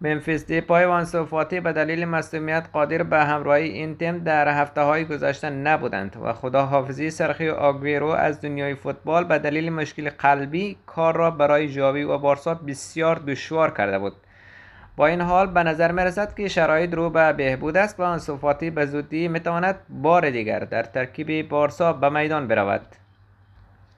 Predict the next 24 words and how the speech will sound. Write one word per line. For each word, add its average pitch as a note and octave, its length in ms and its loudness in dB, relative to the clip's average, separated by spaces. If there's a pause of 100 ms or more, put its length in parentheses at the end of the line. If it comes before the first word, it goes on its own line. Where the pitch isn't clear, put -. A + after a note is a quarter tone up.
(680)
آرتیتا D3+ 640 4
در D3 200 0
پنجره E3 680 0
زمستانی F3 580 -2
به F3 160 0
دنبال E3 440 0
جذب E3+ 420 2
هافک D3+ 760 2
هستیم. G2 560 -8
مایکل A#2 340 -4
آرتیتا، C#3 440 -2
سرمربی D3+ 680 0
آرسنال، D#3 460 0
تایید D3 300 0
کرد F3+ 260 0
که D#3+ 100 -10
تیمش D#3 460 -4
در D3+ 180 -6
خط C#3 280 -4
میانی C#3 420 -2
با D3 200 2
کمبود C#3 400 -4
گزینه D3 640 -2
روبروست C#3 600 0